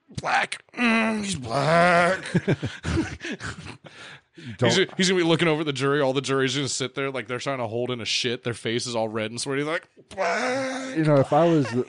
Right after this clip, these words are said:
Speaker 2: the prosecu-, or the defense attorneys for Eccles, Baldwin, and, uh, Misskelley, 'cause you gotta remember, this is ninety-three. O J was ninety-five.
Speaker 1: Yeah.
Speaker 2: Ninety-six, if I, I was their, their, uh, defense attorneys, I'd be going, "That motherfucker got off?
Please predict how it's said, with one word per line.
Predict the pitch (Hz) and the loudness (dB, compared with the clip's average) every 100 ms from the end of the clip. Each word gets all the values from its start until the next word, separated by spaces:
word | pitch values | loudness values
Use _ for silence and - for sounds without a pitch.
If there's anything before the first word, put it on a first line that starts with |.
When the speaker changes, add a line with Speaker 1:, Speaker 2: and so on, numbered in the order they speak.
| 90 | -4
Speaker 2:
the | 104 | -4
prosecu-, | - 127 131 - - - | 0 2 0 -2 -10 0
or | 113 | 2
the | 107 104 | 2 0
defense | 98 - 131 120 | -2 0 0 0
attorneys | 127 135 127 | -2 0 -2
for | - 113 107 - | -2 0 0 -2
Eccles, | 110 - 113 98 | -6 -4 -4 -2
Baldwin, | 101 110 104 113 | 0 0 0 -2
and, | 107 107 98 | -2 -4 -2
uh, | 98 95 85 _ _ _ _ _ _ | -2 -2 -4 _ _ _ _ _ _
Misskelley, | 113 - 131 135 131 _ _ _ _ _ _ _ _ | -6 0 0 0 -4 _ _ _ _ _ _ _ _
'cause | 117 107 - | 0 0 -2
you | 120 | 2
gotta | 127 | 2
remember, | 135 147 | 2 0
this | 135 | 0
is | 123 | 0
ninety-three. | 143 131 151 139 78 _ _ _ _ _ | -2 0 2 0 0 _ _ _ _ _
O | 139 | 2
J | 135 | 4
was | 117 107 | 4 2
ninety-five. | 113 - 123 98 - _ | -2 0 0 0 -6 _
Speaker 1:
Yeah. | 113 101 | -4 0
Speaker 2:
Ninety-six, | 120 170 160 - 151 135 - - | 2 2 2 4 4 4 -6 -14
if | 95 - | -10 -8
I, | - _ | -10 _
I | 104 | 0
was | 135 113 | 0 0
their, | 113 120 104 | -2 -4 -6
their, | 107 117 117 113 110 107 | 0 2 4 4 2 0
uh, | - 92 | -6 -16
defense | - 127 - | -2 -2 0
attorneys, | 135 135 123 | -2 0 0
I'd | 113 | 0
be | 110 | 2
going, | 107 101 - _ _ _ _ _ _ _ _ _ _ _ _ _ | 2 0 -4 _ _ _ _ _ _ _ _ _ _ _ _ _
"That | 156 190 | -10 -6
motherfucker | 208 220 202 226 220 | -4 -4 -2 -4 -2
got | 214 220 | 0 2
off? | 240 226 | 2 0